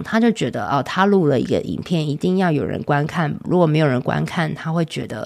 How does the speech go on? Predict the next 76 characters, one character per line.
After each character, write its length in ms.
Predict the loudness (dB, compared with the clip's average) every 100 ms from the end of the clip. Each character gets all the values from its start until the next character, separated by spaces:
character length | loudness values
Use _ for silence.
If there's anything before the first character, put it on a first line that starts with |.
| -10
好 140 | -4 0
像 120 | 0
很 160 | 0
没 160 | 0 4
面 260 | 6 4 2
子。 260 | -6 -8 -12 _ -2
那 100 | 2
这 100 | 4
样 160 | 4
他 200 | 2 2
就 80 | 2 4
影 140 | 2
响 160 | 2 0
了 120 | 0
他 320 | -2 -2 -2 -6 -20 -8
可 120 | -4
能 100 | 0
会 80 | 0
停 180 | 0 -2
止 80 |
做 200 | -2 -2
这 100 | 0
件 100 | 0
事 200 | 0 -2
情， 200 | -2 -4 -6 -16 -8
我 60 | 0
觉 40 |
得 40 | 2
是 120 | 4
没 100 | 4
有 140 | 2 0
必 160 | -2 0
要 180 | -4 -6
的。 140 | -10 -2
当 160 | 0
初 140 | 2 2
我 140 | 2
录 160 | 4 0
Podcast， 600 | -2 -6 -2 -2 -2 -2
我 120 | -2
就 100 | -2
想 180 | -2 -6
说， 300 | -6 -2 -2 -4 -16 -4
我 120 | 0
这 200 | 2 4 4
一 180 | 2
年 360 | 2 2 0 -2
如 140 | 0
果 160 | 2 2
都 140 | 2
没 140 | 2 2
有 120 | 2
人 180 | -2 -4
听， 300 | -4 -4 -2
我 120 | 2 2
就 160 | 2
当 280 | 2 2 2
成 180 | 0 -2
是 160 | -2
一 20 | -4
个 140 | -4
作 300 | -4 -4 -4
品 200 | -6 -12 -8
集， 360 | -6 -6 -8 -14 _ _ -6
我 100 | 0
就 120 | 2
当 200 | 2 2
作 200 | 2 0
是 120 | 0
一 40 | 0
个 100 | 2
我 100 | 2
练 280 | 2 0
习 180 | 0 -4
的 140 | -4 -4
舞 160 | -6